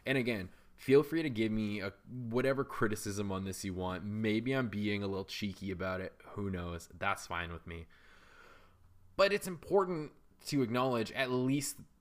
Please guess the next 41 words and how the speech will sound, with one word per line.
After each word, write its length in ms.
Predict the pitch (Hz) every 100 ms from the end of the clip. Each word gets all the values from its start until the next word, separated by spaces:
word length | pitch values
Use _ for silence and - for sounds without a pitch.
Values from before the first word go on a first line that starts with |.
| - -
the 80 | 123
family 420 | - 120 113 107
in 80 | 104
this 120 | 98
situation, 720 | 107 - 101 98 92 - 92
because 400 | 90 104 - 110
we 160 | 95 120
can 180 | 131 127
talk 300 | 127 113 -
about 280 | 92 87 -
Clayton, 560 | 104 117 120 147 165 147 - - - - -
we 100 | 92
can 120 | 90
talk 260 | - 92 -
about 200 | - -
Zachary, 680 | 95 101 - 131 127 135 123 -
or 160 | 95
we 120 | 90
can 140 | 92 98
talk 220 | 104 98
about 100 | 92
his 120 | 92 -
ex-wife. 640 | 98 92 92 127 127 -
Like, 160 | 104 107
there 160 | 117 -
are 260 | 123 139
memories 600 | 120 107 127 139 107 95
there, 240 | 90 98 95
and 140 | 101
there 140 | 104 -
are 200 | 113 131
things 400 | 131 - 113 107
that 160 | 98 101
Lucas 340 | 104 107 101
wants 380 | 90 107 107 101
and 160 | 98 95
things 280 | 117 117 -
that 140 | 98
keep 260 | - 113 101
him 240 | 101 98
attached 540 | - - 110 107 -